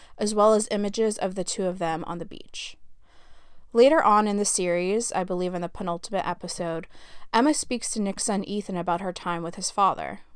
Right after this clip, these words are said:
But after playing a voicemail from his dad, Emma realizes that the voice that she has been talking to this whole time isn't that of Nick Brewer, and she even admitted to never meeting him.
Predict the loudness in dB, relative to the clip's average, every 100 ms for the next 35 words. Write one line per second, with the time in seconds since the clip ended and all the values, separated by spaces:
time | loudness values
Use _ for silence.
0 | 0 4 6 4 4 0 -2 -2 -2 -2
1 | 2 2 0 -2 -2 -4 -6 -6 -4 -4
2 | -4 -6 -4 -2 0 0 0 0 -4 -8
3 | -8 -6 -2 -2 -2 -4 -4 -2 -2 -4
4 | -2 -4 -4 -8 -6 -6 -6 -8 -10 -8
5 | -6 -6 -8 -14 -18 -18 -12 -2 0 0
6 | 4 4 2 -2 -6 -6 -4 -4 -6 -10
7 | -16 -18 -8 -4 -2 0 0 2 0 0
8 | -2 -2 -4 -6 -6 -6 -6 -8 -10 -10
9 | -12 -12 -12